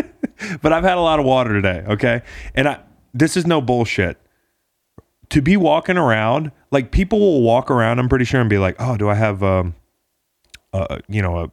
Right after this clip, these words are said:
a focus issue? Do I have, like, am I exhausted? Am I getting sick? Am I," like, you're literally not drinking water, dude.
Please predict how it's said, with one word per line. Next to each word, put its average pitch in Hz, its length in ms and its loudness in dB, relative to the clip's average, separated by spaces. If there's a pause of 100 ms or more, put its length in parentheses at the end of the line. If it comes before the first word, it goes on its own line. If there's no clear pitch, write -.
(120)
a 95 40 -10
focus 127 520 -2
issue? 90 600 -2 (140)
Do 104 120 0
I 101 100 0
have, 95 360 0
like, 92 240 -2
am 101 140 -4
I 104 160 2
exhausted? 101 640 -2
Am 90 100 0
I 92 60 2
getting 107 280 0
sick? 131 360 0
Am 101 140 -2
I," 92 80 -2 (460)
like, 117 220 -2
you're 135 200 2
literally 135 500 2
not 127 220 -2
drinking 123 320 -2
water, 123 340 -4
dude. 78 300 -8